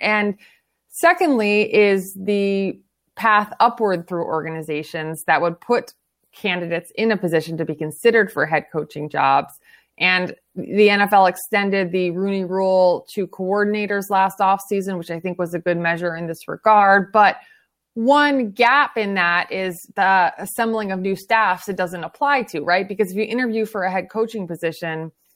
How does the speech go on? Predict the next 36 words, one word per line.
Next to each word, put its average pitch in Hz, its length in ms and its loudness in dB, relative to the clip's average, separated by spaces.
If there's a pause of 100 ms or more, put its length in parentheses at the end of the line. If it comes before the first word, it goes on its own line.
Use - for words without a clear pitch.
(260)
part 233 240 2
of 208 60 2
that 190 200 4
interview 180 420 2
is 165 220 0
who 214 300 -4
you're 185 180 -2
going 185 280 -2
to 185 60 -8
be 175 160 0
able 165 160 2
to 175 120 -8
get 160 280 2
on 165 160 -6
your 147 120 -8
staff. 160 540 -2
So 190 280 2 (680)
you 240 180 4
have 254 300 4
essentially 220 460 -2
seven 247 500 2
new 202 180 -2
staffs 196 540 0
being 170 200 -6
created, 175 680 0 (100)
and 165 540 -2
that 180 320 2
same 196 240 2
rule 196 240 2
of 160 180 -2
saying, 175 260 -4
"Hey, 220 240 -2
you 175 140 0
have 170 220 2
to - 120 -10
interview 175 560 -4